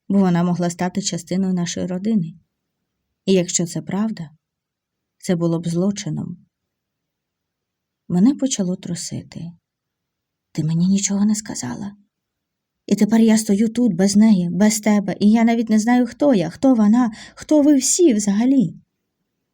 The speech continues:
Я пішов, грюкнувши дверима. Тато тоді був удома, а він щось стругав. "Що з тобою?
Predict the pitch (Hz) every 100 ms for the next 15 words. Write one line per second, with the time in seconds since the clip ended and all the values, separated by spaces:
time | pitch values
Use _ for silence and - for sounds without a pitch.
0 | _ _ _ _ _ _ 180 180 175 160
1 | 226 247 247 _ _ _ _ - 190 180
2 | 175 175 170 170 160 165 - - 160 _
3 | _ _ _ _ _ _ _ _ _ _
4 | _ _ - 277 285 254 240 220 240 233
5 | 220 - 226 277 165 107 - _ 214 226
6 | 220 - 202 - 214 208 147 151 _ _
7 | _ _ _ _ _ _ _ _ _ _
8 | - 381 - 139 123 135